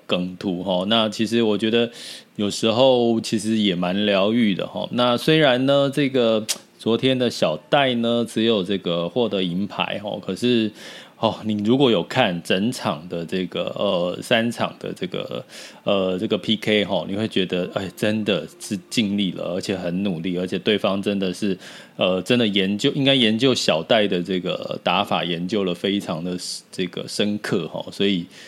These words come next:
几乎呢，就，就整场非常精-，精彩。但是我从里面看到一个精神，就是这个小戴的这个，呃，他没有放弃在最后一刻，呃，然后，然后仍然是很努力的哈，去，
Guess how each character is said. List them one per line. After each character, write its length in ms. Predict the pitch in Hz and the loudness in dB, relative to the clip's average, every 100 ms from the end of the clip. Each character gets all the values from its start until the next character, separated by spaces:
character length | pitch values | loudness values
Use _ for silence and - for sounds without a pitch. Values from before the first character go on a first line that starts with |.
| - - | -20 -8
几 280 | 117 120 110 | 2 2 4
乎 260 | 120 120 | 2 4
呢， 240 | 113 98 95 | 4 2 2
就， 460 | 104 101 104 107 110 | 0 0 0 -4 -4
就 360 | 120 104 92 92 | 0 0 0 -4
整 220 | 101 101 | -2 -2
场 320 | 107 90 90 - - - - - | -2 -4 -6 -10 -8 -8 -10 -10
非 240 | - 110 | -2 0
常 260 | 104 101 95 | 0 -2 -4
精-， 280 | - 110 107 - | -2 -2 -2 0
精 240 | 117 120 | 0 0
彩。 240 | - 80 | 0 -2
但 140 | 98 135 | 2 2
是 120 | 165 - - - - - | 2 -2 -16 -18 -12 0
我 200 | 107 101 | 2 2
从 320 | - 120 147 | 0 2 4
里 160 | 151 104 | 4 4
面 220 | 123 117 | 2 2
看 160 | 120 | 0
到 160 | 120 107 | 0 2
一 80 | 101 | 0
个 100 | 101 | -2
精 260 | - 107 | -2 -2
神， 220 | 107 92 80 | -2 -4 -6
就 140 | 90 | -8
是 200 | - 87 | -6 -8
这 140 | 76 | -8
个 160 | 90 95 | -8 -6
小 180 | - 78 | -4 -2
戴 220 | 98 95 | 0 0
的 160 | 90 82 | -2 -6
这 140 | - | -8
个， 440 | - 53 - - - - - - | -8 -8 -6 -6 -8 -12 -20 -8
呃， 400 | 110 98 95 92 | -2 0 0 -4
他 220 | 87 110 | -4 -2
没 180 | 110 98 | 0 0
有 220 | 101 85 | 0 -2
放 360 | 82 - 107 98 | -2 0 0 -2
弃 300 | - - 101 | -6 -2 -2
在 160 | 104 92 | -2 -4
最 320 | - 131 104 | 0 2 2
后 240 | 113 104 | 2 0
一 100 | 80 - | 0 -6
刻， 300 | - 113 80 87 | -4 -2 -2 -6
呃， 120 | 87 | -4
然 220 | 98 107 | -2 -2
后， 100 | 123 | -2
然 160 | 120 107 | -2 -2
后 100 | 123 135 | -2 0
仍 120 | 117 | 2
然 200 | 117 117 | 2 2
是 100 | 135 | 0
很 300 | - 104 135 | 0 0 2
努 220 | 147 92 | 2 2
力 180 | 107 95 | 0 0
的 160 | 87 | -4
哈， 180 | - - | -8 -8
去， 300 | - 110 90 | -4 -2 -2